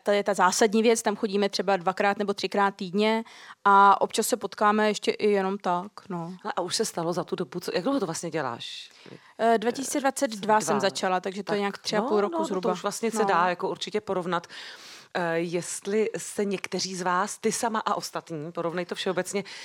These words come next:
Speaker 2: to, v čem jste byli, jakoby, že ta není ta nejsilnější stránka, každý je na něco odborník,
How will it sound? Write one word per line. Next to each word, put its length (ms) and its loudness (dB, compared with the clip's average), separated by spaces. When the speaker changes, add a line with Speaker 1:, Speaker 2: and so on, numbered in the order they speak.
Speaker 2:
to, 80 6
v 100 -10
čem 240 0
jste 180 -4
byli, 200 -2
jakoby, 380 -6
že 140 -10
ta 100 -12
není 260 -6
ta 80 -10
nejsilnější 600 -6
stránka, 460 -2
každý 260 -6
je 80 -2
na 80 -4
něco 300 -6
odborník, 400 -4